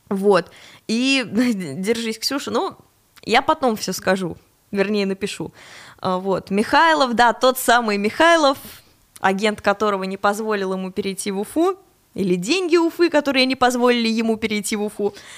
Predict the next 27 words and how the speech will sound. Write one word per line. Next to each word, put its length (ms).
А, 280
вот. 540
И 240
Гамит, 400
по-, 80
его, 300
по-видимому, 500
задвигают. 520
Нет, 200
его 140
не 100
задвигают, 480
он 100
просто 300
старый. 480
Он 100
две 120
тысячи, 280
двухтысячного 760
года 240
рождения, 680
вот, 380
и 40
его 200
бы 100
не 260
вызвали. 520